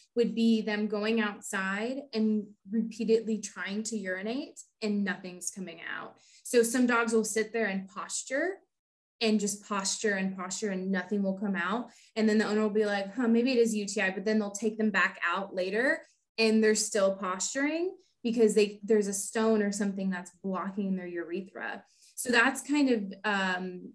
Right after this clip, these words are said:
one of the things. The other thing is sometimes owners are like, "I had no idea what was going on, but my dog started vomiting, or it started, uh, not wanting to eat, or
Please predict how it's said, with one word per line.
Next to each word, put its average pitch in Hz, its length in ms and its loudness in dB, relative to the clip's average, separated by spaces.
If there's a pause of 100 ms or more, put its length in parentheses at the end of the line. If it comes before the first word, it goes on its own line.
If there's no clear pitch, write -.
(120)
one 240 260 4
of 240 100 4
the 208 80 4
things. 190 440 -6
The 240 100 4
other 359 220 6
thing 226 300 4
is 202 500 -2 (640)
sometimes 285 680 4
owners 233 300 4
are 220 40 2
like, 208 120 0
"I 226 80 0
had 247 220 2
no 226 160 6
idea 233 220 4
what 202 80 0
was 196 100 -6
going 202 280 -2
on, 240 200 2
but 233 100 -2
my 208 80 0
dog 202 260 -2
started 190 380 -2
vomiting, 208 800 -2
or 214 100 0
it - 140 -2
started, 196 680 2
uh, 185 400 -4 (140)
not 220 200 0
wanting 254 240 4
to 233 120 -6
eat, 277 600 0
or 190 680 2